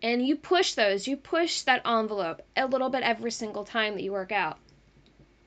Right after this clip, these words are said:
The other ways that are, are much more tangible if you're wanting to burn calories, if you just want to get more movement in because you feel maybe stagnant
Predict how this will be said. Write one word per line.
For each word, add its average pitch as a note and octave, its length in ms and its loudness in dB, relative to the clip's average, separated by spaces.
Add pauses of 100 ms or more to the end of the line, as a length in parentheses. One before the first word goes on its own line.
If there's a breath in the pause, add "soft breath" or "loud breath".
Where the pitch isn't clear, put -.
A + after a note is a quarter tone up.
(1300 soft breath)
The B3+ 240 4
other E4 240 6
ways D4 480 4
that C4 160 6
are, A#3+ 280 2
are A#3+ 140 0
much B3 380 -2
more B3 180 0
tangible A#3 720 -2
if A3+ 160 -4
you're A3 140 0
wanting G3+ 420 -2
to A#3+ 100 -2
burn G#3+ 320 -2
calories, G#3+ 600 0
if G#3 100 -14
you G#3+ 100 -6
just G#3 400 -2
want A3+ 260 -4
to G3+ 380 -4
get D4 180 -4
more F#4+ 140 0
movement B3 400 -2
in A#3 200 0
because A#3 280 -2
you A3+ 140 -2
feel A#3+ 240 0
maybe G#3+ 280 -2
stagnant A#3+ 640 2